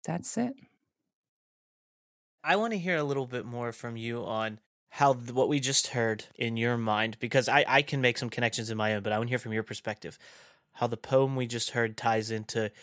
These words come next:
Speaker 2: your passion about helping people or facilitating people shaking their own hands.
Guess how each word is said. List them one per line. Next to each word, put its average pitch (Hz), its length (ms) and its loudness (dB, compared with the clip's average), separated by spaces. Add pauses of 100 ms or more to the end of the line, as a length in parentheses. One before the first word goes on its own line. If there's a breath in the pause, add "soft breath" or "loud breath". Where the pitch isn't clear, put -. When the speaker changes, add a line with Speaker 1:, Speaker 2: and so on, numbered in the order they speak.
(260 loud breath)
Speaker 2:
your 117 160 -2
passion 113 420 0
about 107 240 0
helping 110 320 -4
people 110 500 -4
or 107 220 -4
facilitating 110 720 -4
people 107 300 -12
shaking 104 400 -6
their 101 160 -8
own 101 160 -10
hands. 92 480 -12